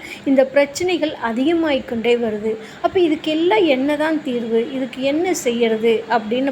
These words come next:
பார்த்தோம்னா, உங்களுக்கு நேரம் கிடைக்கிறப்பெல்லாம் உங்க கணவர் இடத்துல ஸ்பெண்ட் பண்ணுங்க. அன்பா மட்டும் பேசுங்க. உங்க பிரச்சனை ஒண்ணு இருக்குது, கணவனோ மனைவியோ ஒரு தகவ-, ஒரு ப-, ஒரு, ஒரு பிரச்சனை ஆகுதுன்னா,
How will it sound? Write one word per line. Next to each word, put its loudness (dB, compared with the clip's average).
பார்த்தோம்னா, -2
உங்களுக்கு 2
நேரம் 2
கிடைக்கிறப்பெல்லாம் 0
உங்க -2
கணவர் -2
இடத்துல -4
ஸ்பெண்ட் -2
பண்ணுங்க. -2
அன்பா 4
மட்டும் 2
பேசுங்க. 2
உங்க -2
பிரச்சனை 0
ஒண்ணு 0
இருக்குது, 0
கணவனோ 0
மனைவியோ 2
ஒரு 2
தகவ-, 0
ஒரு 0
ப-, 0
ஒரு, 0
ஒரு -2
பிரச்சனை 0
ஆகுதுன்னா, -2